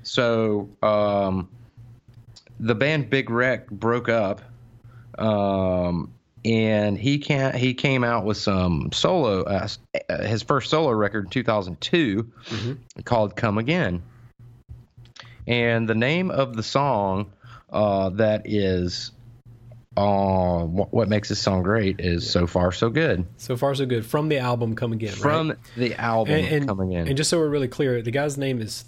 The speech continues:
Speaker 2: Thornley. Is that right?
Speaker 1: Correct. That's,
Speaker 2: Yeah,
Speaker 1: that's,
Speaker 2: yeah.
Speaker 1: that's, that's the name of the band, I got, or his artist name he was going by. His real, his full God-given name is, uh,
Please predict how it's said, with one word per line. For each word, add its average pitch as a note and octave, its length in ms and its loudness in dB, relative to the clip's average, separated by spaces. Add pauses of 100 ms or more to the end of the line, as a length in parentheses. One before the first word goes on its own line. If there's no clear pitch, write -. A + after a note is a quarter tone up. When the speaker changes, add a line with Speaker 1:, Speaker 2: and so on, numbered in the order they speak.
(120)
Speaker 2:
Thornley. C#3+ 720 -4
Is A#2 120 -8
that A#2 120 -4
right? B2+ 260 -4 (520)
Speaker 1:
Correct. C#3 340 2
That's, C#3 200 0
Speaker 2:
Yeah, A2 100 0
Speaker 1:
that's, G#2+ 240 2
Speaker 2:
yeah. - 160 -2
Speaker 1:
that's, - 220 -2
that's C#3+ 320 -2
the C3+ 100 0
name B2+ 440 2
of A2 220 -2
the G#2+ 80 2
band, A#2+ 600 2
I B2 120 -2
got, G#2+ 160 0
or G2+ 140 4
his G#2+ 320 -2 (720)
artist B2 400 2
name C3 260 2
he A#2+ 80 0
was A2 140 0
going A#2+ 260 0
by. A#2+ 260 -2
His G#2+ 280 0
real, A#2+ 460 2 (260)
his A2 140 2
full C3 440 2
God-given A2 600 0
name F#2 360 2
is, F2 540 -2 (500)
uh, F#2+ 280 2